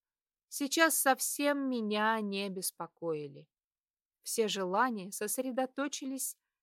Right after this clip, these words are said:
в одном месте, изнывавшем от похоти.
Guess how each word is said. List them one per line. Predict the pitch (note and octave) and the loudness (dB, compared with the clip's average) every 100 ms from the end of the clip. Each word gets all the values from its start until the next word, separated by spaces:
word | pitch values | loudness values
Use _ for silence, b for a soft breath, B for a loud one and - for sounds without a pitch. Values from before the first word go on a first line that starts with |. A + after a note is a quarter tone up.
| _ - | _ -4
в | A3 | 2
одном | B3 A3+ A3+ A#3 A3+ | 2 2 0 0 -2
месте, | A3+ A#3 B3+ G#3+ - - - _ _ _ | -4 -2 -2 -2 -6 -10 -18 _ _ _
изнывавшем | A#3+ - A#3 A3+ F3+ F3+ E3+ - - E3+ | -12 -6 -4 -4 0 0 0 -4 -6 -4
от | E3 - _ | -4 -6 _
похоти. | - D#3 D3 D3+ - - | -4 -2 -4 -14 -14 -16